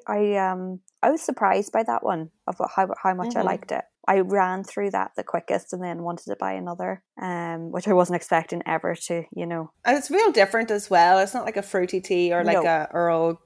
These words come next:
Speaker 2: Grey tea. It's like, it's something, and it's nice and savoury,
Speaker 1: Yes, it,
Speaker 2: you
Speaker 1: that,
Speaker 2: know?
Speaker 1: that's what it is.
Speaker 2: Mm.
Speaker 1: It's a savoury tea. It's really bizarre, and I
Speaker 2: Mm-hmm.
Speaker 1: never thought it would be my thing, but I really like that one.
Speaker 2: Mm-hmm. And, like, and it's good for inflammation, isn't it?
Speaker 1: Yeah,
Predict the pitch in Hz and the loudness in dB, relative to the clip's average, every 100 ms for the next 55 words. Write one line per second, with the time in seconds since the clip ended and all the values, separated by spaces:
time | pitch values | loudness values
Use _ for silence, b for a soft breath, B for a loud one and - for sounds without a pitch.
0 | - 180 170 170 - 175 175 - 151 143 | -2 2 2 2 0 0 0 0 0 0
1 | - - _ 208 196 220 214 180 - 190 | -4 -18 _ -4 0 0 -2 -4 -2 -2
2 | 190 220 240 226 - 170 165 185 190 190 | -2 -2 -2 -2 0 2 2 2 2 4
3 | 226 277 269 - 233 240 254 175 185 262 | 8 8 6 2 0 2 2 2 2 0
4 | - - 190 185 196 180 - 220 - 226 | 0 -2 0 2 0 -2 -6 -6 -2 2
5 | 226 226 226 220 208 202 - 196 214 202 | 4 4 2 2 0 0 -2 -4 -4 -2
6 | 190 190 196 185 180 185 190 180 180 180 | 0 -2 -2 2 2 2 0 -2 -4 -6
7 | - 185 185 185 190 190 185 202 196 202 | -2 -2 -2 -4 -4 -4 -6 -4 -4 -4
8 | 202 185 175 175 185 185 185 - - 202 | -4 -4 -2 -2 -2 -6 -8 -8 -6 -4
9 | 190 170 170 185 _ - 214 214 - 196 | -4 -6 -10 -14 _ -8 -4 -2 2 4
10 | 190 - - 202 202 196 185 185 - - | 4 0 0 2 2 -2 -4 -6 -4 -6
11 | 180 180 151 175 180 175 175 180 - 165 | -4 -2 -2 -4 -4 -4 -4 -4 -6 -10
12 | 160 170 - 175 - - _ _ 190 180 | -10 -14 -12 -12 -14 -20 _ _ -4 4
13 | 143 | 4